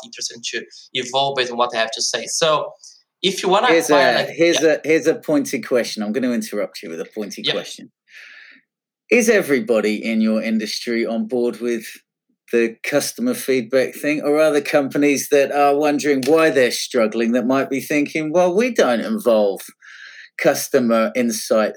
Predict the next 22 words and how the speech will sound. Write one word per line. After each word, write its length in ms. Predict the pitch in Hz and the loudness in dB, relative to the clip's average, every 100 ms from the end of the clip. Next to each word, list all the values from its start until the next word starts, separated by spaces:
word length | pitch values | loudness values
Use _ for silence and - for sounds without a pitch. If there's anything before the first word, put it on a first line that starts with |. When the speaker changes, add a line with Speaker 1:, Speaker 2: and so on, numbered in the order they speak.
| - | -6
Speaker 2:
throughout 360 | 120 117 113 - | -2 2 2 2
our 300 | 135 170 156 | 2 4 4
organization. 840 | 113 104 92 87 98 87 - 113 | 2 -2 -6 -6 -6 -6 -6 -4
We 140 | 113 185 | 2 4
don't 220 | 202 135 | 4 0
see 300 | - - 117 | -2 0 2
our 140 | 107 | 2
feedback 640 | 104 - 107 107 104 90 - | 0 -2 -4 -2 -2 -2 -4
in 100 | 98 | -12
quite 320 | - 107 92 | -4 -4 -4
the 60 | - | -6
same 360 | - 95 90 | -10 -10 -10
way"? 240 | 87 87 87 | -8 -8 0
Will 160 | 139 160 | 2 2
there 120 | 165 | 2
be 140 | 170 | 2
people 360 | - 165 160 165 | 2 0 4 2
out 180 | 165 117 | 2 2
there 160 | 180 | 2
that 160 | 180 123 | 2 0
you 340 | 156 160 160 - - - - - - - | 2 2 2 -4 -16 -18 -18 -20 -20 -2
could, 260 | 170 151 | 2 2